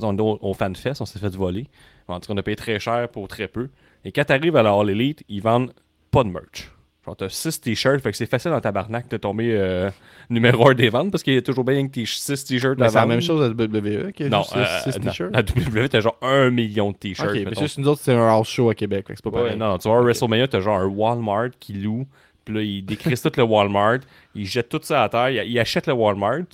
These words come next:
Speaker 1: ils le crissent à terre, ils changent la pancarte en avant, ils mettent W W E, là, ils mettent juste de la merch à l'infini. Mettons juste Undertaker, le gars, là, à WrestleMania, il y avait
Speaker 2: Mhm.
Speaker 1: genre cinquante t-shirts d'Undertaker, deux cents de Stone Cold, et tout le reste des lutteurs avaient un peu de t-shirts.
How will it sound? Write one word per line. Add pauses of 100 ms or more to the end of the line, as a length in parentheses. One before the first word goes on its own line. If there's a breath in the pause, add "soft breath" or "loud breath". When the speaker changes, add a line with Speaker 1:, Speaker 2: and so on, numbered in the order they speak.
(140)
Speaker 1:
ils
le
crissent
à
terre,
ils
changent
la
pancarte
en
avant,
ils
mettent
W
W
E,
là, (420 soft breath)
ils
mettent (200)
juste
de
la
merch
à
l'infini.
Mettons
juste
Undertaker,
le
gars,
là,
à
WrestleMania,
il
y
avait
Speaker 2:
Mhm.
Speaker 1:
genre (420 soft breath)
cinquante
t-shirts
d'Undertaker, (340 soft breath)
deux
cents
de
Stone
Cold,
et
tout
le
reste
des
lutteurs
avaient
un
peu
de
t-shirts.